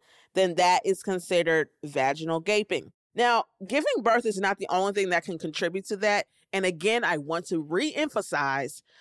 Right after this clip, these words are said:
that not everyone who gives birth experiences that particular change. There are so many people that give birth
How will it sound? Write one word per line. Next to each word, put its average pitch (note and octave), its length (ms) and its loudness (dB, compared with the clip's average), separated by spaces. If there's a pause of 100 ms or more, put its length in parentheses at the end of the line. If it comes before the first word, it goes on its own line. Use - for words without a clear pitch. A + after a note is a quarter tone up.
(140)
that E3 140 0
not D#3+ 300 0
everyone A3 540 0
who G#3+ 140 -4
gives F3 300 -2
birth D#3+ 360 0
experiences D#3+ 800 -6
that C3+ 260 -4
particular C#3 480 -6
change. - 540 -16 (200)
There G#3 160 2
are F#3+ 120 2
so G#3+ 340 0
many B3 180 -4
people E3 420 -4
that D3+ 220 -4
give F#3+ 280 -4
birth F#3 460 0